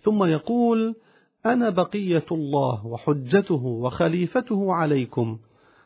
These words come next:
فلا يسلم عليه مسلم أو مسلم، فلا يسلم عليه مسلم أو فلا يسلم عليه مسلم إلا قال:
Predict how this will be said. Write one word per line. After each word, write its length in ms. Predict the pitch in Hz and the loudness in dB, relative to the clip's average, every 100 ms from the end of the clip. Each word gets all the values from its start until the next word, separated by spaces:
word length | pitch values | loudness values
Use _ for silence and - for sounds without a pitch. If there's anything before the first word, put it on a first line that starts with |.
| _ | _
فلا 500 | - 151 202 247 226 | 0 2 2 2 0
يسلم 840 | 185 180 - 214 196 175 170 160 | 0 -2 0 -2 0 -2 0 0
عليه 580 | 143 143 151 202 190 190 | 0 0 0 0 0 0
مسلم 1000 | 185 180 - 214 202 185 180 175 175 - - | 0 0 2 0 2 2 2 2 0 -6 -2
أو 160 | 381 302 | 0 2
مسلم، 840 | 233 226 151 143 139 147 151 180 - _ _ | 2 0 0 2 4 4 0 -4 -12 _ _
فلا 260 | 131 160 | -2 0
يسلم 500 | 151 127 170 151 123 | 0 -2 -2 -2 -2
عليه 380 | 120 123 135 127 | -2 -2 -2 -2
مسلم 720 | 120 117 233 240 240 233 247 | -4 -4 -4 -4 -2 -2 -2
أو 260 | - 311 330 | -2 0 0
فلا 260 | - 277 | 0 0
يسلم 540 | 170 156 - 160 139 131 | 2 2 0 0 0 -2
عليه 380 | 131 131 127 120 | -2 0 0 0
مسلم 580 | 190 208 226 226 233 240 | -2 -2 0 0 0 0
إلا 360 | 240 190 143 131 | -2 0 -2 -4
قال: 560 | 123 208 220 214 220 | -4 -2 0 0 -2